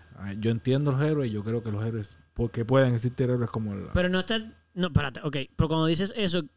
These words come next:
Speaker 2: ¿a-, te refieres a que a ti como persona no te gusta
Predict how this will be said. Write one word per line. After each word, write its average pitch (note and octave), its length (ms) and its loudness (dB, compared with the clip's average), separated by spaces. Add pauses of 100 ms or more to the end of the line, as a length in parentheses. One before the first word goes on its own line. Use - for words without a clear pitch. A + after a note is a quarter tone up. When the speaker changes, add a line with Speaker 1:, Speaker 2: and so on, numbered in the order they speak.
(200)
Speaker 2:
¿a-, D#3+ 140 -2
te - 280 -4
refieres E3 420 0
a F3 160 -2
que E3 460 0 (540)
a F#3+ 120 0
ti F#3+ 120 0
como G#3+ 160 4
persona G3+ 260 4
no F3+ 180 4
te D#3+ 140 -2
gusta D3 720 2